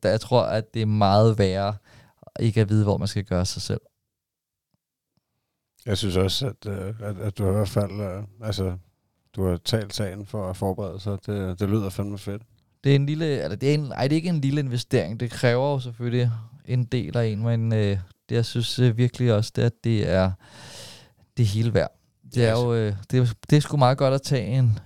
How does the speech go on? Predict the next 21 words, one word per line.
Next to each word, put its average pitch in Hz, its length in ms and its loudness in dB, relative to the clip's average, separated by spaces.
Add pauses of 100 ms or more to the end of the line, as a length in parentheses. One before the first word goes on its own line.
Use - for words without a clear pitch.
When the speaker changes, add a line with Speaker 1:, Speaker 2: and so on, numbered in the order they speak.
Speaker 1:
en 123 220 4
lille 123 220 4
uddannelse, 117 580 4
inden 113 120 2
man 113 120 2
får - 180 -2
et 107 80 -4
barn, - 280 0
synes 107 180 -2
jeg. 101 100 2 (340)
Speaker 2:
Det 90 120 -10
giver 101 200 -4
det 123 100 2
vel 92 100 0
Speaker 1:
Man 110 80 4
kan 107 60 2
Speaker 2:
også 107 120 0
Speaker 1:
tage 113 100 4
det 107 100 2
sådan. 101 280 0 (340)
Speaker 2:
nogle 87 340 -2